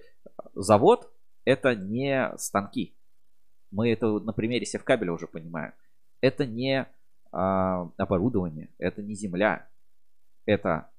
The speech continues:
люди, это имя.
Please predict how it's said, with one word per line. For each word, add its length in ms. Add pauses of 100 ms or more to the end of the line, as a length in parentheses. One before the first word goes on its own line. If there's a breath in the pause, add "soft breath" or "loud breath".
(120)
люди, 480 (1400)
это 360 (640)
имя. 380